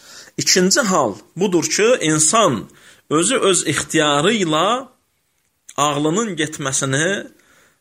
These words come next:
və özündən getməsini saxlaya. Və bu da insanın, qardaşlar,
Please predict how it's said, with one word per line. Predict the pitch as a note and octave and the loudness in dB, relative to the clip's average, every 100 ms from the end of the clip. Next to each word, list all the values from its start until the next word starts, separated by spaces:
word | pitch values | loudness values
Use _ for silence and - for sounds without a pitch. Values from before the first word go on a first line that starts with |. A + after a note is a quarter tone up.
| - | -10
və | A#2 E3+ G#3 A3+ A#3 - | -2 0 2 0 -2 -2
özündən | D#3 D3 D3+ D#3+ G3 D#3+ | 0 0 0 2 0 0
getməsini | D3+ D3 D3 C#3 E3 F3 | -2 -2 -2 0 0 0
saxlaya. | - G#2+ G#2+ F#2+ F2 - _ _ _ _ - - _ | 0 -2 -2 -4 -6 -12 _ _ _ _ -20 -20 _
Və | B2 G#3 | -2 2
bu | |
da | C#4 | 2
insanın, | A3+ F#3 - F#3 A3+ | 2 2 2 0 0
qardaşlar, | F#3 E3 F#3 G3+ F3 G3+ B3+ | 0 0 0 0 0 0 -2